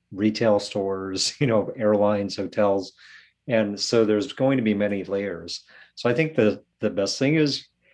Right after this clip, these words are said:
you know, if you wanna partake in as much activity as possible, uh,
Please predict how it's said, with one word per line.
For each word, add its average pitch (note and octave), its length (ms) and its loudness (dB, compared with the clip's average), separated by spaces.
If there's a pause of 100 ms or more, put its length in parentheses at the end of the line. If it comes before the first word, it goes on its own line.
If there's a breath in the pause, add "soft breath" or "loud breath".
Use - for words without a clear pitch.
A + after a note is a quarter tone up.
(140)
you B2 80 0
know, G#2 140 4
if - 140 -4
you G#2 100 0
wanna G#2 260 4
partake G#2 600 -6
in A#2 160 -4
as F#2 140 -2
much - 500 -4
activity G#2+ 500 -2
as F2 120 -4
possible, D3 720 -4 (520 soft breath)
uh, A#2+ 120 4